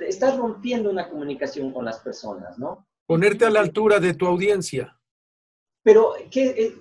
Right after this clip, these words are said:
Speaker 1: y ellos no se hacen esa pregunta. Yo me acuerdo, yo recuerdo mucho, cuando empecé a ir con Javier, eh, me, me decían,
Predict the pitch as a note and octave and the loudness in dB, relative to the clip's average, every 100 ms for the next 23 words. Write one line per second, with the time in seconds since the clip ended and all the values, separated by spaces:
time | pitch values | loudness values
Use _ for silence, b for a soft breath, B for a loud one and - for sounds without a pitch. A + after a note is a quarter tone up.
0 | - G#3+ A#3+ C4+ A3+ B3+ C4 C#4 B3+ G#3+ | -8 -4 -2 -2 -2 -4 -2 -6 -6 -2
1 | G3 F#3+ F3+ C#3+ C#3 C#3 E3+ G3+ G#3 F3+ | -2 -2 -6 -4 -2 2 4 4 2 -2
2 | G3+ D3+ A#3 A3+ A3 G#3+ G3 E3 - G3+ | -6 -2 -2 -2 -4 -2 -2 -6 -10 -12
3 | - _ _ _ _ _ _ - C3 C#3+ | -14 _ _ _ _ _ _ -2 0 0
4 | C3+ D3+ F#3 F3 F#3+ E3+ E3+ E3+ D#3 D#3 | -4 -2 -2 0 -4 -6 -4 -2 -2 -4
5 | - _ _ _ _ _ _ C3+ B2+ C3 | -8 _ _ _ _ _ _ -12 -6 -4
6 | C3 B2+ C3 C3 C3 - D3+ C#3 C3+ | -4 -4 -4 -2 -2 0 2 2 -4